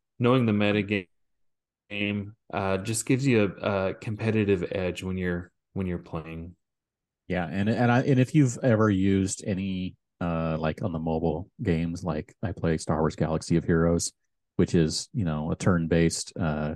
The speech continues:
Speaker 2: collecting game. There's a meta in that too. It's like whichever characters that you can put together into a squad will beat most every other, uh, squad that can be built in the game. It's a meta. And so that's where I first heard it, and it just transfers over into any kind of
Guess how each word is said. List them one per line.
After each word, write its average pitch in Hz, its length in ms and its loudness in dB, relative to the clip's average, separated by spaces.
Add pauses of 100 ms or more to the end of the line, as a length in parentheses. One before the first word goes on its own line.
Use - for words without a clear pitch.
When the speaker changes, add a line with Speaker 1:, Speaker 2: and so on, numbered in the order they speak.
(120)
Speaker 2:
collecting 87 460 0
game. 92 340 2 (960)
There's 127 220 6
a 151 40 8
meta 113 260 6
in 98 160 6
that 95 240 4
too. 113 220 6
It's 73 100 0
like 87 180 0
whichever 104 400 4
characters 92 840 2 (380)
that 98 240 2
you 98 60 2
can 90 120 2
put 98 140 2
together 90 360 4
into 90 240 4
a 90 40 2
squad 85 560 4 (160)
will 98 180 2
beat 92 320 4 (540)
most 92 340 4
every 87 240 4
other, 85 200 4 (140)
uh, 82 260 2
squad 82 360 2
that 90 140 0
can 90 100 0
be 92 100 4
built 87 240 2
in 90 60 0
the 92 80 2
game. 127 320 2
It's 98 160 2
a 120 80 6
meta. 165 300 4 (500)
And 95 240 -2
so 107 160 4
that's 113 240 2
where 120 100 4
I 98 100 4
first 160 420 2
heard 85 180 2
it, 101 100 2
and 104 160 2
it 107 60 0
just 110 180 0
transfers 90 480 -4
over 85 300 2
into 87 460 -2
any 117 240 -4
kind 92 280 -4
of 92 180 -6